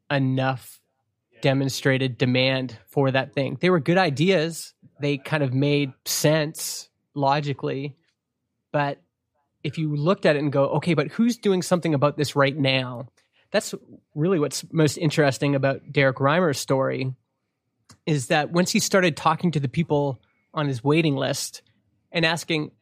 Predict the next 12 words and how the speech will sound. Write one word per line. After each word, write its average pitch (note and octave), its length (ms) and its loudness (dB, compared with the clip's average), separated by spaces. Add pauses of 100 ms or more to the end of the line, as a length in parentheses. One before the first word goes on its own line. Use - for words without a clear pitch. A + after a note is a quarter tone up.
(100)
"Okay, F#3 160 -2
well, F3 240 -4
w-, E3 240 -2
what E3+ 220 2
are D#4 60 -2
you D4+ 180 0
doing F3+ 320 2
about D3+ 240 0
this D3 120 -6
problem D3+ 440 0
right C#3 140 2
now?" C#3 460 -2